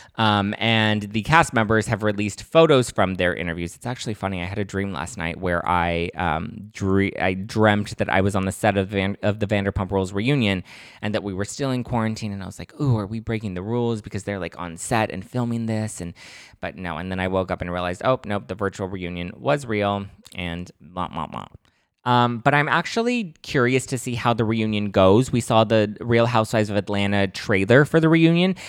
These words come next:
and it actually looks like it did, like, it doesn't look bad. Like, I thought, "Oh, a Zoom interview, that's gonna be bad. It's gonna look tacky, blah, blah, blah." But they really spent a lot of time, money, and energy into making this thing look good, and so I think that's gonna be great. I'm also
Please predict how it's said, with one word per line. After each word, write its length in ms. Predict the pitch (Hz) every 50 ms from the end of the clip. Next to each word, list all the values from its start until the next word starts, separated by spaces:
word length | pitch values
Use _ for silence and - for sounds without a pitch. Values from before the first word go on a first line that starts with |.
| - -
and 120 | - 143
it 80 | 151 151
actually 340 | 160 170 175 - - 202 196
looks 220 | 156 151 147 -
like 140 | - 156 -
it 100 | 156 127
did, 300 | 131 143 131 117 104 -
like, 160 | 120 123 123
it 260 | 135 123 117 - -
doesn't 300 | - 143 143 - 175 101
look 240 | 127 143 123 - _
bad. 320 | - 117 143 160 135 110 104
Like, 100 | 107 -
I 140 | - 127
thought, 200 | 135 - 131 113 -
"Oh, 180 | 113 143 135
a 120 | 107 98 95
Zoom 260 | 101 117 135 143 131
interview, 340 | 127 139 135 127 117 131 135
that's 220 | 123 120 123 120 -
gonna 180 | 131 107 101
be 140 | 95 98 95
bad. 260 | 98 131 127 123 120
It's 140 | 113 107 -
gonna 160 | 143 131 113
look 140 | 98 104 -
tacky, 340 | - 135 131 131 - 127 127
blah, 160 | - 120 113
blah, 120 | 110 101
blah." 260 | 104 127 131 139 - - - - - -
But 160 | 143 123 120
they 160 | 131 135 143
really 320 | 131 113 123 127 123 131 131
spent 320 | - - - 117 107 107 -
a 80 | 107
lot 160 | 110 104 101
of 100 | 104 101
time, 320 | - - - 101 98 101 104
money, 320 | 101 95 92 95 95 98
and 140 | 85 92 92
energy 440 | - 85 92 92 92 98 107 107 101
into 220 | 95 92 - -
making 380 | 98 95 92 92 90 - 98 92
this 120 | 95 92
thing 200 | - - 98 95
look 180 | 95 90 95 -
good, 360 | - 92 95 113 151 170 180 - - - - _
and 160 | - 104 107
so 100 | - 117
I 140 | 78 95 110
think 360 | 113 - 123 117 110 - - -
that's 240 | - 104 101 - -
gonna 140 | - 98 92
be 100 | 90 85
great. 240 | - - 87 76 -
I'm 100 | 104 117
also 380 | 131 147 - 196 185 160 139